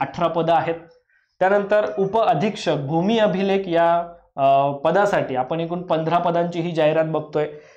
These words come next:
सोबत उप अधीक्षक राज्य उत्पादन शुल्क गट ब ची ही पद आहे, यासाठी एक पोस्ट असणार आहे. या एका पदासाठी आपल्याला ही जाहिरात या ठिकाणी बघायला मिळते. सोबत सहाय्यक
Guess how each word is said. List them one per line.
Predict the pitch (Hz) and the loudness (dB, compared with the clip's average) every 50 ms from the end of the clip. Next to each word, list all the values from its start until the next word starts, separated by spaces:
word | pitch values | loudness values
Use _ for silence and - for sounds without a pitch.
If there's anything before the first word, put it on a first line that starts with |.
| _ _ | _ _
सोबत | - 190 190 190 214 214 - - - | -2 0 2 2 2 0 -2 -2 0
उप | 190 190 190 226 | 0 2 2 4
अधीक्षक | 226 214 180 170 208 196 - - 190 202 202 - - | 2 4 4 2 0 -2 0 0 0 0 0 0 -4
राज्य | - - 143 156 160 170 165 165 233 | -6 0 0 2 2 2 0 2 2
उत्पादन | 233 220 214 220 - - 190 180 180 185 185 180 | 2 2 0 -2 0 0 2 2 2 0 0 0
शुल्क | - 196 196 202 196 - | 0 0 0 0 0 0
गट | 147 151 143 165 170 170 170 185 | -2 0 2 2 2 2 2 0
ब | 165 156 175 202 | 0 2 0 0
ची | 208 202 208 | 0 0 0
ही | 185 185 196 190 | -2 -2 -2 0
पद | 170 165 160 151 | 0 0 2 2
आहे, | 139 139 151 - - - - - - - | 0 0 -2 -4 -6 -8 -16 -20 -8 -4
यासाठी | 156 170 170 175 165 170 196 - - | -4 -2 0 0 -2 -2 -4 -2 0
एक | 185 202 202 196 - - | 0 0 0 -2 -4 -2
पोस्ट | 175 180 180 175 - 165 | 0 0 0 0 0 -2
असणार | 143 - - 156 151 147 | -2 -2 -4 -2 0 0
आहे. | 139 139 160 165 - - _ _ - | 0 0 -2 -6 -8 -16 _ _ -2
या | 165 175 | 0 0
एका | - 160 160 160 180 | 2 0 0 0 0
पदासाठी | 170 - 156 147 151 170 165 165 160 151 156 165 | -2 0 0 0 0 0 0 0 -2 0 0 0
आपल्याला | 156 151 156 151 151 147 | 0 2 2 2 2 2
ही | 143 156 | 0 0
जाहिरात | 151 151 135 135 143 139 139 143 | 0 0 0 0 0 0 0 0
या | 135 131 | 0 -2
ठिकाणी | 135 127 - 127 143 156 | -2 -4 -6 -6 -6 -4
बघायला | 147 135 123 127 127 139 190 - - - _ _ _ 147 | -4 -2 -2 -2 -2 -2 -4 -4 -6 -16 _ _ _ -2
मिळते. | 151 160 147 - 120 - - - _ _ _ _ _ | 2 2 2 2 -2 -8 -10 -16 _ _ _ _ _
सोबत | - - - 208 226 214 180 196 - - - - _ _ - - - - | -12 -2 0 2 4 4 2 2 0 -4 -10 -18 _ _ -20 -20 -6 -4
सहाय्यक | 214 180 190 208 208 208 226 247 | -2 0 2 0 2 4 2 2